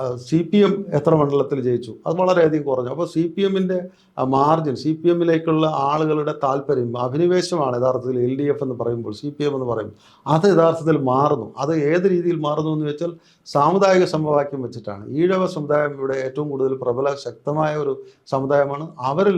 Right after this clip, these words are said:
നിന്നും വോട്ട് പോകുന്നു എന്ന് പറഞ്ഞാൽ അത് ഏറ്റവും കൂടുതൽ നഷ്ടം ഉണ്ടാകുന്നത് സി പി എമ്മിനും എൽ ഡി എഫിനുമാണ്. ഇതിന്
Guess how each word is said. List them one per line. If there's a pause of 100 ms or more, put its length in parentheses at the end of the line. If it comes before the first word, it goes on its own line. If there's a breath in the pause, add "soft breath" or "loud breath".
നിന്നും
വോട്ട് (240)
പോകുന്നു
എന്ന്
പറഞ്ഞാൽ
അത്
ഏറ്റവും
കൂടുതൽ
നഷ്ടം
ഉണ്ടാകുന്നത് (400 soft breath)
സി (140)
പി
എമ്മിനും (220)
എൽ
ഡി
എഫിനുമാണ്. (100)
ഇതിന്